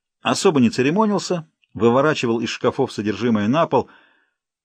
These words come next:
Не сказать, что квартира была упакована по высшей категории, но кое-что имелось.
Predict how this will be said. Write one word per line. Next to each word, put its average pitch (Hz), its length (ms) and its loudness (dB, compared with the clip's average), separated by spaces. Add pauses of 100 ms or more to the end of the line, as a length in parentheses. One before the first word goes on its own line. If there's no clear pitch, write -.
(140)
Не 123 160 2
сказать, 143 400 2
что - 160 -8
квартира 104 400 -2
была 107 180 2
упакована 120 520 0
по 151 140 0
высшей 156 280 -4
категории, 92 460 -8
но 208 160 -4
кое-что 254 520 -4
имелось. 139 600 0